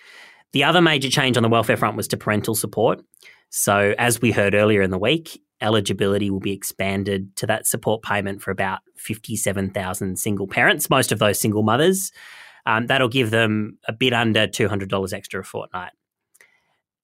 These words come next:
Then on the health front, um, we've got cheaper medicines, as was announced last month, and I think we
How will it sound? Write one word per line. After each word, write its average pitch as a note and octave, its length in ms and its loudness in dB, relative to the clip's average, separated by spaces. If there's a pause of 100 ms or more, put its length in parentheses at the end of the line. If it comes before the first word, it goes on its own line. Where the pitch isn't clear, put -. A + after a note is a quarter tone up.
(420)
Then D3+ 180 2
on E3 100 6
the D3+ 60 6
health C#3+ 200 2
front, C3+ 380 0 (160)
um, A2+ 300 0
we've A2+ 160 0
got A#2 200 -2
cheaper C#3+ 280 2
medicines, A2 800 0
as G2+ 280 -4
was G2+ 140 -6
announced G2 320 -8
last F#2+ 300 -4
month, F2+ 500 -16
and F#2 420 -10 (160)
I - 40 -20
think - 180 -16
we F2+ 120 -14